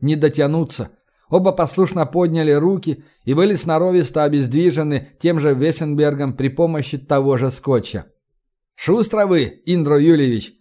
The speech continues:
похвалил эстонца Гумилёв. «Я в своё время изучал ветеринарию. Там, помимо прочего, учат правильно пеленать кошек для проведения им процедур», пояснил Вессенберг.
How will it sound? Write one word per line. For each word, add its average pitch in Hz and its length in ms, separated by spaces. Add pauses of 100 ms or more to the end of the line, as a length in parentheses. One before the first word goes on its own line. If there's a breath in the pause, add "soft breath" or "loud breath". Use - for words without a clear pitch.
(200)
похвалил 147 480
эстонца 135 380
Гумилёв. 139 500 (420 soft breath)
«Я 214 280
в - 60
своё 196 320
время 214 320
изучал 185 580
ветеринарию. 165 920 (220 loud breath)
Там, 196 320
помимо 185 360
прочего, 175 520
учат 233 400 (180 loud breath)
правильно 208 460
пеленать 180 500
кошек 160 380
для 151 140
проведения 180 680
им 175 300
процедур», 170 760 (320)
пояснил 143 460
Вессенберг. 120 680